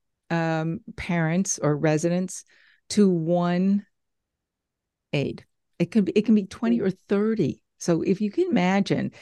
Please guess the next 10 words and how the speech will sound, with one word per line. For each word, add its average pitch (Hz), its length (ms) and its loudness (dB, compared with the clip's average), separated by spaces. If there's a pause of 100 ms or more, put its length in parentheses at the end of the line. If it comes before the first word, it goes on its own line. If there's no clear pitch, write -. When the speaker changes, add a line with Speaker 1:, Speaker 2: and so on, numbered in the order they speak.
(180)
Speaker 1:
if 180 100 0
you've 196 160 4
got 202 280 2
one 226 240 4
person 147 540 0
taking 175 360 -2
care 156 300 0
of 151 100 -4 (720)
twenty 208 360 2
people, 170 520 -2